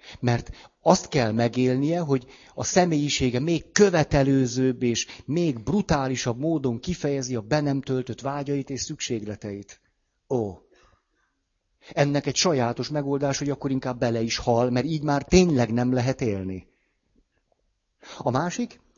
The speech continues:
hogy átengedi magát neki. Abba is belehal. Nagyon sajátosan, mert későbben a bűntudat emészti föl belülről. Vagy a betegség emészti föl, ha marad,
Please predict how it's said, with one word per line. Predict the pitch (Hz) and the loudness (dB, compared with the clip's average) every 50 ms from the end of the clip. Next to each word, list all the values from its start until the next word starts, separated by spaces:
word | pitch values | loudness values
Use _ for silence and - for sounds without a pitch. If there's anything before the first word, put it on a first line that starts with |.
| - - - | -20 -16 -10
hogy | - 151 | -8 -6
átengedi | 190 196 220 220 - - 165 147 139 139 139 127 135 | -4 0 0 2 4 6 6 6 6 4 2 2 2
magát | 123 123 120 110 117 113 107 - - | 2 2 2 2 0 -2 -2 -4 -6
neki. | 107 101 - - 104 95 85 - _ _ _ _ _ _ _ _ _ _ _ _ - - _ _ _ _ _ _ _ _ _ _ _ - - | -8 -8 -8 -8 -10 -12 -12 -16 _ _ _ _ _ _ _ _ _ _ _ _ -20 -20 _ _ _ _ _ _ _ _ _ _ _ -20 -8
Abba | 139 156 131 120 117 117 113 | -4 -2 -2 0 0 0 -2
is | 113 110 | -2 -4
belehal. | 110 117 113 113 113 107 117 117 117 117 120 - _ _ _ _ _ _ _ _ _ _ _ _ _ _ _ _ _ _ _ _ _ _ _ _ _ _ _ _ _ _ _ _ - - - - | -4 -4 -2 -2 -4 -4 -4 -6 -6 -8 -10 -12 _ _ _ _ _ _ _ _ _ _ _ _ _ _ _ _ _ _ _ _ _ _ _ _ _ _ _ _ _ _ _ _ -20 -20 -4 2
Nagyon | 160 160 143 123 127 117 107 | 4 6 6 6 4 0 0
sajátosan, | - - 135 143 151 156 156 - 170 156 - - 185 190 185 - - - - - | 0 -2 0 0 0 -2 -4 -4 -6 -6 -4 -2 -4 -4 -4 -8 -14 -20 -8 -4
mert | 131 127 127 - - - - _ _ _ _ _ | -2 -2 -2 -4 -10 -20 -20 _ _ _ _ _
későbben | - 120 120 123 117 - - 151 165 160 156 185 190 202 214 220 214 - - _ - - - _ _ | -4 0 0 0 0 2 2 2 2 2 2 2 2 2 2 0 -4 -6 -12 _ -20 -20 -20 _ _
a | - - 101 | -8 -8 -4
bűntudat | 120 202 240 247 220 - - 147 123 123 113 - | 0 0 2 2 2 0 -2 0 0 0 0 0
emészti | 151 127 117 113 110 107 - - - 107 | -2 -2 -2 -2 -2 -4 -6 -6 -8 -8
föl | - - 123 123 | -6 -4 -4 -2
belülről. | 127 190 208 196 139 110 101 95 95 95 92 87 85 87 - _ _ _ _ _ _ _ _ - - - - - | 0 0 0 0 0 -2 -2 -2 -2 -4 -6 -6 -8 -12 -16 _ _ _ _ _ _ _ _ -20 -20 -20 -18 -4
Vagy | - 143 156 131 143 | 0 2 4 4 4
a | 135 | 6
betegség | 123 139 131 - 131 120 - - - 131 120 113 | 6 4 4 4 2 0 2 2 4 4 4 4
emészti | 120 113 113 113 113 104 - - 113 | 4 4 4 2 0 0 -2 -4 -6
föl, | - - 110 107 98 | -4 0 0 0 0
ha | 90 92 | 0 -2
marad, | 92 98 104 123 170 202 208 - - | -4 -4 -2 -2 0 -2 -2 -6 -10